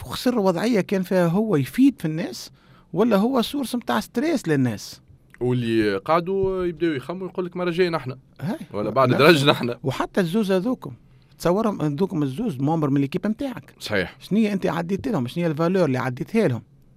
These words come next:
Speaker 2: صحيح.
Speaker 1: ثقتك في روحك، باش يقولوا: "ذا عرفنا ما عنده ثقته في روحه"، باش يقولوا: "ذا عرفنا كان تصرف معنا في condition كيما هكا، في condition اعظم، كومون سا فا سباسي".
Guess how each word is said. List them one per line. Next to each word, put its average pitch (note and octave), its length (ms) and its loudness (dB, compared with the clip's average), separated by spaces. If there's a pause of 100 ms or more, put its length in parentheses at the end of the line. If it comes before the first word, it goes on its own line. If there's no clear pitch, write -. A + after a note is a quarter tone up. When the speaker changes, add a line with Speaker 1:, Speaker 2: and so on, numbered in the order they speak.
(440)
Speaker 2:
صحيح. E2 180 -2 (600)
Speaker 1:
ثقتك E3+ 440 -2
في A#2+ 140 -2
روحك، G3+ 400 -6 (320)
باش - 140 -10
يقولوا: C#3 280 -2
"ذا C3+ 180 -2
عرفنا B2 360 -4
ما G#2+ 100 -8
عنده G#2+ 160 -10
ثقته - 320 -12
في F3+ 160 -4
روحه"، A3 320 -2 (300)
باش C3+ 140 -6
يقولوا: E3+ 260 0
"ذا E3 160 0
عرفنا E3 320 -2
كان D3 180 -6
تصرف D3+ 280 -8
معنا D#3 220 -4
في - 100 -14
condition C3 460 -4
كيما B2+ 320 -4
هكا، C#3 260 -4
في C3 120 -6
condition C#3 480 -4 (120)
اعظم، A2+ 520 -6
كومون C#3 360 -2
سا C3 140 -4
فا A#2 100 -2
سباسي". A#3+ 560 -6